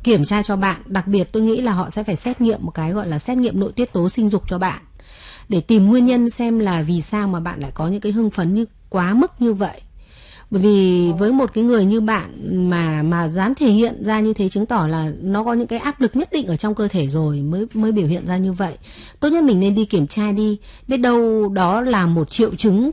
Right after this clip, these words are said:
của một căn bệnh gì đó. Có thể cũng không hoàn toàn là ở cơ quan sinh dục mà có thể là ngoài cơ quan sinh dục, nhưng nó rối loạn đến cái hoạt động điều hòa nội tiết, ờ, thì nó có thể gây ra cái hiện tượng như vậy nhá.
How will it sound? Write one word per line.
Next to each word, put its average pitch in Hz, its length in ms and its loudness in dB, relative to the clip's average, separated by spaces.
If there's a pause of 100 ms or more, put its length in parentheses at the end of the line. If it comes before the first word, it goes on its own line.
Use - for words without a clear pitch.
của 185 180 2
một 156 260 -2
căn 226 200 0
bệnh 220 200 -4
gì 165 180 0
đó. 160 340 -2 (600)
Có 220 160 2
thể 233 280 0
cũng 220 200 -8
không 302 380 2
hoàn 226 260 2
toàn 175 280 0
là 160 80 -2
ở 160 220 -2
cơ 214 180 -2
quan 214 160 0
sinh 214 160 -2
dục 185 220 0 (360)
mà 196 200 0
có 175 140 -2
thể 240 180 -2
là 165 100 0
ngoài 180 480 2
cơ 226 120 0
quan 220 220 -2
sinh 208 200 -2
dục, 180 180 -4 (340)
nhưng 254 280 4
nó 214 160 0
rối 214 240 2
loạn 240 300 -4
đến 175 160 -2
cái 226 120 -6
hoạt 233 200 -2
động 185 200 -4
điều 180 160 -2
hòa 165 160 -2
nội 160 240 -4
tiết, 269 140 -2 (580)
ờ, 160 600 -2
thì 180 160 -2
nó 170 100 0
có 240 120 -4
thể 233 160 0
gây 214 180 2
ra 214 120 -2
cái 214 140 -4
hiện 226 160 -2
tượng 160 200 -4
như 190 100 0
vậy 185 260 -4 (140)
nhá. 214 260 0